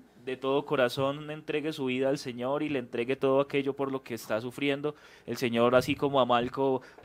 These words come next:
tuvo la oportunidad de, de levantar y ponerle su oreja nuevamente, hoy puede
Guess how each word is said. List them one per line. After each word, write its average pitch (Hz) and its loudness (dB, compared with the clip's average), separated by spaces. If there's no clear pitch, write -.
tuvo 131 0
la 135 2
oportunidad 127 -6
de, 127 -4
de 120 0
levantar 113 0
y 139 -8
ponerle 131 -6
su 131 -6
oreja 123 -2
nuevamente, 143 -8
hoy 123 -6
puede 131 -8